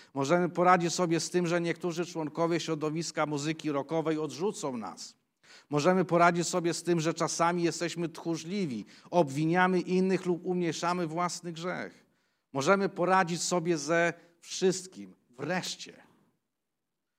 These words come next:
Łaska Boża nas wyzwala. Poznamy prawdę, a prawda uwolni nas od prób uczynienia siebie wielkimi poprzez własne czyny. Już jesteśmy królami i kapłanami.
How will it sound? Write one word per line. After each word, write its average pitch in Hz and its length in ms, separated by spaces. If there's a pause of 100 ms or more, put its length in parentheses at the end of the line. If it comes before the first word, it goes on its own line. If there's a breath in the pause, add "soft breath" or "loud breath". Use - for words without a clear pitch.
(240)
Łaska 190 400
Boża 175 320
nas 165 200
wyzwala. 143 800 (840)
Poznamy 170 520
prawdę, 165 640
a 127 80
prawda 156 520 (160)
uwolni 180 500
nas 175 240
od 156 100
prób 180 480
uczynienia 170 520
siebie 156 360
wielkimi 175 840 (240 loud breath)
poprzez 143 400
własne 151 580
czyny. 98 480 (720)
Już 214 480
jesteśmy 131 580
królami 123 500
i 104 60
kapłanami. 104 840